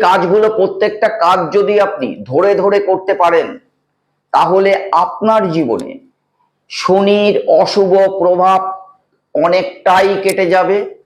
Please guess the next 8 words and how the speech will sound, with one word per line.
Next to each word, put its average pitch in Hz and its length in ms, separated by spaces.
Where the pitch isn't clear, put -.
আর 135 180
যেইটুকু 202 640
কাটবে 180 440
না 160 140
সেটা 170 260
আমি 170 240
পরে 165 240
বলছি 107 440